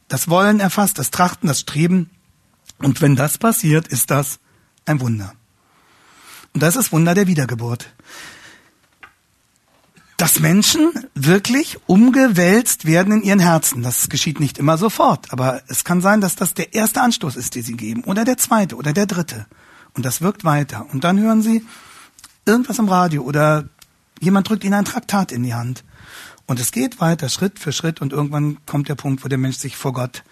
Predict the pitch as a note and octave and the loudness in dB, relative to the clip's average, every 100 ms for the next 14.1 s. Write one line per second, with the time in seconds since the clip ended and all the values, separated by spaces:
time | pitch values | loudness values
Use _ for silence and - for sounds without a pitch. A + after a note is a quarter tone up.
0 | - - - - _ C3+ C#3+ C3+ - - | -20 -20 -20 -20 _ -4 -4 -4 -8 -10
1 | B2+ A#2+ C3+ A#2+ B2+ A#2+ - D3 D3 C3 | -6 -6 -8 -6 -6 -4 -2 0 0 -2
2 | - C3+ C3 C#3 C3 C3 - C3 B2 C3 | -4 -2 0 -2 -2 -8 -6 -6 -4 -4
3 | B2+ B2 - - - _ _ - B2 A#2+ | -4 -6 -12 -20 -20 _ _ -6 -4 -4
4 | - - B2+ C#3+ - D3+ - F3 D3 C#3 | -6 -10 -4 -2 0 0 0 -2 -2 -4
5 | A#2 G#2+ A2 - - E3+ C3+ D3+ E3+ - | -6 -8 -8 -6 -2 0 0 -2 -2 -4
6 | E3+ C#3 D#3+ - A#2+ A2+ B2 B2 C3+ E3+ | -4 -2 -2 -4 -6 -6 -4 0 2 2
7 | - F#3+ D3 C#3+ D#3 - A3+ - F3 G3 | 0 0 0 0 0 0 -2 0 0 2
8 | A#3 C#4+ - - - - D3+ C3 - - | 0 -2 -2 -6 -16 -2 -2 0 -6 0
9 | E3+ A3+ - B3 A#3+ - A#3 A3+ - F#3 | 0 0 0 0 0 0 2 2 2 2
10 | F3+ - F3 F3 E3+ D#3+ G#3 D3 C3 C3+ | 0 0 0 2 2 4 2 2 -2 -2
11 | C#3+ F3 F3+ G3 - - - E3+ F#3+ D#3+ | -4 0 2 2 -2 -6 -2 2 2 4
12 | E3 - - E3 D3 - D#3+ G3+ F#4+ A#4+ | 2 0 -6 -4 -4 0 4 4 4 2
13 | - D3+ - - - - A#3+ C#4 F4 - | 2 -2 -4 -6 -8 -4 2 2 0 -2
14 | D3+ | -4